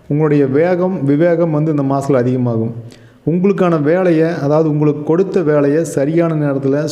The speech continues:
சூப்பரா நீங்க முடிச்சு நிறைய பாராட்டுகள் வாங்கக்கூடிய மாதம் அந்த செப்டம்பர் மாசம் இருக்கும். குடும்பஸ்தானத்துல சனி பகவான் இருக்கக்கூடிய இந்த மாசம், குடும்பத்துல இருக்கிறவங்க ஏதாவது ஒரு குற்றம் குறை இவங்க மேல சொல்லிட்டு தான் இருப்பாங்க. அதே நேரத்துல கணவன் மனைவி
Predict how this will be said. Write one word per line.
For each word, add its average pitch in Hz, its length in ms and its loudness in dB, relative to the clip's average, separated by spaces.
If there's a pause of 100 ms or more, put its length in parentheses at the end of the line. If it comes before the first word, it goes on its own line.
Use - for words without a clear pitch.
சூப்பரா 156 360 -2
நீங்க 151 200 -2
முடிச்சு 135 340 -2
நிறைய 135 260 0
பாராட்டுகள் 139 580 0
வாங்கக்கூடிய 123 640 0 (400)
மாதம் 135 300 -2
அந்த 131 140 -2
செப்டம்பர் 131 380 -4
மாசம் 131 280 -2
இருக்கும். 131 340 -4 (380)
குடும்பஸ்தானத்துல 170 720 0
சனி 156 280 -2
பகவான் 156 320 0
இருக்கக்கூடிய 135 480 0
இந்த 123 120 0
மாசம், 139 480 -4 (460)
குடும்பத்துல 175 440 0
இருக்கிறவங்க 147 500 0 (240)
ஏதாவது 160 520 2
ஒரு 160 120 2
குற்றம் 151 440 -2
குறை 147 180 2
இவங்க 139 180 0
மேல 143 180 0
சொல்லிட்டு 135 300 0
தான் 127 140 0
இருப்பாங்க. 123 400 -2 (500)
அதே 151 220 0
நேரத்துல 170 420 0
கணவன் 175 400 0
மனைவி 151 420 0